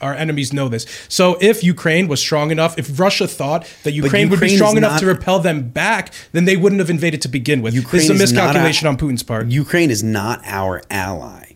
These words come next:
Speaker 2: We're not in, we're not in any kind of, in, uh, uh, any kind of, uh, treaty with them.
Speaker 1: Yes, we are, though. Have you, I think it's the Budapest Memorandum when we made them agree to relinquish their nukes, and we said they would, we would protect them from
Speaker 2: Pretty
Speaker 1: invasion
Speaker 2: clear we
Speaker 1: as a
Speaker 2: walked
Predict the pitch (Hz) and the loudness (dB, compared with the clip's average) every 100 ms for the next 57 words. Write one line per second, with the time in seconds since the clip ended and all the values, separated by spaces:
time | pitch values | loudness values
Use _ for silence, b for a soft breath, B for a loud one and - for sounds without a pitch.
0 | _ 101 120 131 131 131 117 110 123 139 | _ 0 2 2 0 0 -2 0 2 2
1 | 143 127 120 127 120 143 110 101 - 107 | 2 2 0 0 0 0 0 -2 -4 -2
2 | 98 92 - 95 87 78 71 62 - 85 | -2 -6 -10 -6 -4 -4 -6 -12 -10 -8
3 | 71 69 - 113 - 127 101 - 78 76 | -6 -8 -4 -4 0 0 0 -2 -6 -6
4 | 85 _ _ - - 160 156 98 78 76 | -12 _ _ -8 0 2 4 2 0 -4
5 | 73 170 208 190 190 220 151 147 147 139 | -4 0 2 2 4 4 4 2 2 -2
6 | 156 143 190 185 - 120 139 175 190 202 | -4 -2 -2 -2 -2 -2 -2 -2 0 0
7 | - 190 196 196 196 196 180 151 143 156 | 0 0 0 2 2 2 0 0 0 -2
8 | 147 143 156 143 151 139 117 139 151 135 | -4 -2 -2 0 -2 -2 -2 -4 -2 -2
9 | 135 120 127 143 139 135 156 135 139 135 | -2 0 -2 -2 -2 0 0 2 0 0
10 | 135 135 131 139 135 127 120 - 156 135 | -2 -2 -2 -2 -2 -2 -4 -6 -4 -4
11 | 127 131 165 - 160 - 117 - 156 139 | -4 -2 -2 4 2 4 2 4 2 2
12 | 110 101 92 87 90 | 2 4 2 2 0